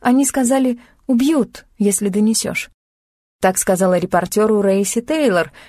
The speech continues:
чернокожая женщина из Алабамы, которую одним воскресным вечером после посещения церкви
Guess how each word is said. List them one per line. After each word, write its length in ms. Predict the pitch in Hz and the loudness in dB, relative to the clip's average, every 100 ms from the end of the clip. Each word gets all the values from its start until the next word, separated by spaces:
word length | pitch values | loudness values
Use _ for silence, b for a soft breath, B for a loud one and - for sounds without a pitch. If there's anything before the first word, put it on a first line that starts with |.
| B B | B B
чернокожая 640 | - 226 202 196 208 196 185 | -2 0 0 0 0 0 2
женщина 520 | 202 220 - 202 190 | 2 0 0 0 0
из 100 | 185 | 0
Алабамы, 500 | 180 170 185 262 302 | -2 -2 -2 -2 -4
которую 400 | 233 240 294 262 | -6 -4 -2 -2
одним 300 | 226 269 247 | -2 -2 -2
воскресным 540 | 220 - 240 240 214 | -4 -2 -4 0 0
вечером 420 | 196 269 - 262 | 0 -2 -2 -2
после 260 | 233 175 170 | -2 -4 -6
посещения 580 | 165 - 170 - 170 - | -6 -6 -4 -4 -4 -4
церкви 480 | - 254 277 285 | -2 -2 -2 -6